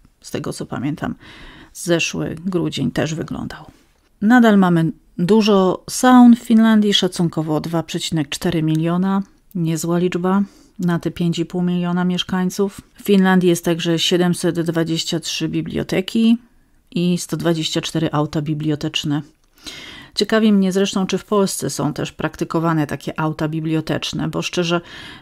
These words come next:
przyznam, że mieszkając w Krakowie nie spotkałam się, ale, mm, no, jeśli wiecie, to, to, to dajcie znać, chętnie się dowiem.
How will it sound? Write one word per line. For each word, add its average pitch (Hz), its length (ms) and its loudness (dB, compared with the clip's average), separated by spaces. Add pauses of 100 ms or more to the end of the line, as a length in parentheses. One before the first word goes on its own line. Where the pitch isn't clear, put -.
przyznam, 185 360 0
że 180 120 -2
mieszkając 175 500 -2
w - 40 -16
Krakowie 180 440 -4
nie 175 120 -2
spotkałam 165 680 -2
się, 190 360 -2 (120)
ale, 220 420 0 (140)
mm, 208 400 -2
no, 190 140 -4
jeśli 190 420 -2 (320)
wiecie, 190 460 2
to, 165 440 -2
to, 165 200 -6
to 170 180 -6
dajcie 170 360 0
znać, 170 500 0
chętnie 170 340 -2
się - 140 -2
dowiem. 160 440 0